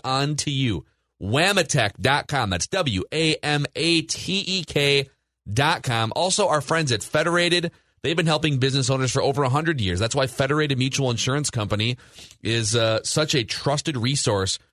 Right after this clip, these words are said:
for business owners. They've also, uh, also recently launched MyShield, the online client destination for risk management resources. How helpful would it be as a business owner to have employee training at your fingertips, industry resources that can help your business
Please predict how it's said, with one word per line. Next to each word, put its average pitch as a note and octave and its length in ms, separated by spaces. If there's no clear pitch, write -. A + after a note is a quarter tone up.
for A#2+ 100
business A#2+ 400
owners. D#2+ 320
They've A#2+ 120
also, F3 240
uh, A2 160
also F#3+ 280
recently F3 500
launched C#3 320
MyShield, C3+ 540
the F#2+ 160
online D3 400
client D3 420
destination F#2+ 640
for A2+ 180
risk B2+ 340
management A2+ 540
resources. D#2+ 720
How E3+ 180
helpful E3+ 340
would D#3+ 140
it B2+ 100
be D#3+ 160
as C3+ 100
a B2 60
business C3+ 380
owner G2+ 160
to G2+ 60
have A2 120
employee C3 460
training D3 440
at B2 60
your G#2+ 100
fingertips, F#2+ 640
industry G#3 440
resources B2+ 580
that G#2+ 140
can A2 100
help B2+ 240
your D#3 80
business A#2+ 480